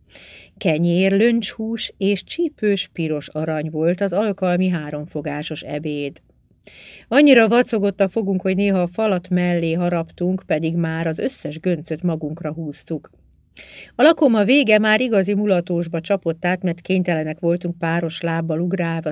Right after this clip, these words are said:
táncolni a csupasz ormon, hogy meg ne fagyjunk. Kegyetlen hideg kerekedett, és az orkán erejű szél viharfelhőket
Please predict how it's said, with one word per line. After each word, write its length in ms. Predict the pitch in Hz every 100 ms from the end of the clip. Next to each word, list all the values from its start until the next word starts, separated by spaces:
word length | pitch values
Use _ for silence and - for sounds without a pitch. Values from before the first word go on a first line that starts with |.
| -
táncolni 640 | 160 165 175 - 170 170
a 80 | 160
csupasz 400 | - 208 185 165
ormon, 500 | 180 196 190 190 190
hogy 140 | 190
meg 200 | 170 151
ne 140 | 160 165
fagyjunk. 760 | 165 147 147 147 139 131 - _ _ _ - _ - - - - - _ _
Kegyetlen 560 | - 294 254 202 214 208
hideg 380 | 196 220 175 -
kerekedett, 680 | 175 160 135 147 139 156 -
és 160 | 160
az 100 | 156
orkán 420 | 190 214 - 185 180
erejű 320 | 180 180 180
szél 420 | - - 196 202
viharfelhőket 1040 | 240 208 165 - 165 156 170 165 170 160